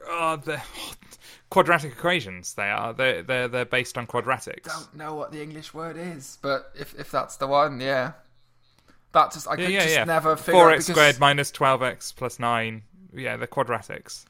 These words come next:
Speaker 2: And th-, they get so ridiculously complicated, and you just, yeah.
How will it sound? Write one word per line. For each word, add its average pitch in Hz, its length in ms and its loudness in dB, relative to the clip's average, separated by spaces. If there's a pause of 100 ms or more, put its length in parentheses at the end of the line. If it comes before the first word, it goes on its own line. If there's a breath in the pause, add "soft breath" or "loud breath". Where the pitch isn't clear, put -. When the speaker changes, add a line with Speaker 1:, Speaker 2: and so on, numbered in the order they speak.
Speaker 2:
And 135 300 -2
th-, - 100 -18 (160)
they 143 140 -6
get 143 340 -2
so 143 420 -4 (400)
ridiculously 135 840 -8
complicated, 104 960 -8
and 110 160 -8
you 107 60 -10
just, - 280 -16 (200)
yeah. 71 440 -12